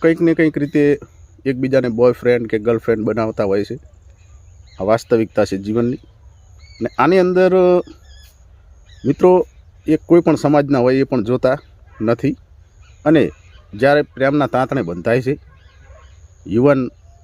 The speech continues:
યુવાનીની અંદર, એ દીકરો હોય કે દીકરી હોય, અને એના પછી ધીરે ધીરે, અ, એમની મરજી પ્રમાણે એ ચાલતા થઈ જાય છે,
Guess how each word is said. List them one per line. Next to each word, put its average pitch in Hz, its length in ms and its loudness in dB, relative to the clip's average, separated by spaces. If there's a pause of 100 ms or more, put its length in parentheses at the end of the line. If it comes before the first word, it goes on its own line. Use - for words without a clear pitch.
(380)
યુવાનીની 120 560 0
અંદર, 117 300 -2 (480)
એ 104 80 -6
દીકરો 127 320 -2
હોય 107 140 0
કે 117 100 -4
દીકરી 120 320 -6
હોય, 123 180 -6 (1160)
અને 151 140 4
એના 165 180 2
પછી 160 280 0
ધીરે 131 240 2
ધીરે, 151 320 2
અ, 147 220 -8 (800)
એમની 139 220 0
મરજી 127 520 0 (320)
પ્રમાણે 135 420 2 (760)
એ 127 40 -6
ચાલતા 123 420 0
થઈ 131 180 -4
જાય 135 220 0
છે, 143 180 -4